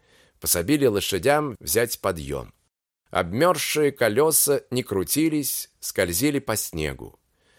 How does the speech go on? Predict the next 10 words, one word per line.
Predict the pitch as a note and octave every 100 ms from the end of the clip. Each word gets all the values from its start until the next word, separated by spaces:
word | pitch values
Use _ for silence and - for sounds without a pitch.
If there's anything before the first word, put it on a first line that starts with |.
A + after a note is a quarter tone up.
| _ _
Истощенные | D#2 - F2+ D#2+ - C3 A#2+ A2
лошади | G2+ C#3+ B2+ C3+ A#2+ B2+ B2 _ _ _ -
трудно | A#2 E3+ C#3 C#3
брали | B2+ A2+ D3 D3
самую | C3 - C#3+ C#3 C3+
малую | A2+ B2 C3 C3 B2+ A2+ _ _
горку, | F#2 A2 A#2 E2+ - - - _ _ _ _
номера, | D#2+ F2+ G2 A#2+ D#3 D3 - _
половина | G#2+ G#2+ G#2+ C#3 A#2+
которых | A#2 G#2 C3 B2+ A2+